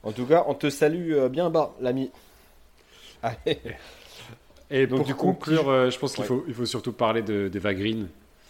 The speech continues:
Speaker 2: euh,
Speaker 1: Ah ouais,
Speaker 2: qui
Speaker 1: Eva Green, bien sûr.
Speaker 2: incarne, euh,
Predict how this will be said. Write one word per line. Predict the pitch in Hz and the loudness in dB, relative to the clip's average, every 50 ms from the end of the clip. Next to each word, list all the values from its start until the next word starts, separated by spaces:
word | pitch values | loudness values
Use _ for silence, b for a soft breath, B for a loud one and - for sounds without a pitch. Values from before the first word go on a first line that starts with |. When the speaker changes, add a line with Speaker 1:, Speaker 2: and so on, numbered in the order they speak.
| B B B B _ _ _ | B B B B _ _ _
Speaker 2:
euh, | 117 104 101 95 95 90 82 | -10 -8 -4 -2 -2 -2 -2
Speaker 1:
Ah | 80 85 | -4 -6
ouais, | 90 | -8
Speaker 2:
qui | 85 90 - | -8 -6 -6
Speaker 1:
Eva | 113 104 95 90 | -4 -4 -4 -4
Green, | 92 98 92 82 | -4 -6 -8 -8
bien | 78 80 | -12 -16
sûr. | - - 92 - | -16 -18 -10 -6
Speaker 2:
incarne, | 117 120 117 117 - 143 113 120 120 | -4 -4 -2 0 0 0 2 2 -2
euh, | 110 107 107 107 | -2 -2 -2 -4